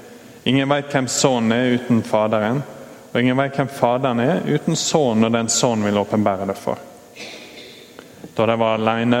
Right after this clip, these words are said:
vendte han seg til læresveinene og sa, "Sele de øyne som ser det de ser. For jeg sier dykk, mange profeter og konger ville gjerne se det som de ser, men fikk ikke se. Og høre det som de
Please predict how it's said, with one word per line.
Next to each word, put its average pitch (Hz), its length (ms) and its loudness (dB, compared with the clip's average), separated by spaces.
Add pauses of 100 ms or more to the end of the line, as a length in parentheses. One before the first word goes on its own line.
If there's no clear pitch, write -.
vendte 127 240 -2
han 139 100 2
seg 123 220 0
til 117 100 2
læresveinene 117 920 2
og 117 100 0
sa, - 220 0 (1120)
"Sele 143 400 2
de 139 240 0
øyne 131 400 0
som 127 160 -2
ser 123 320 2
det 120 160 0
de 117 160 2
ser. 107 320 -2 (800)
For 104 160 0
jeg 98 80 -8
sier 104 220 0
dykk, 127 240 -4 (500)
mange 127 240 2
profeter 123 640 0
og 123 140 -2
konger 123 340 2
ville 117 220 0
gjerne 117 260 0
se 143 220 0 (100)
det 117 140 2
som 107 160 0
de 107 160 2
ser, 123 320 -2 (640)
men 113 160 -2
fikk - 260 -2
ikke - 220 -4
se. - 160 -4 (720)
Og 113 160 -6
høre 110 240 2
det 110 80 -2
som 117 160 2
de 113 140 2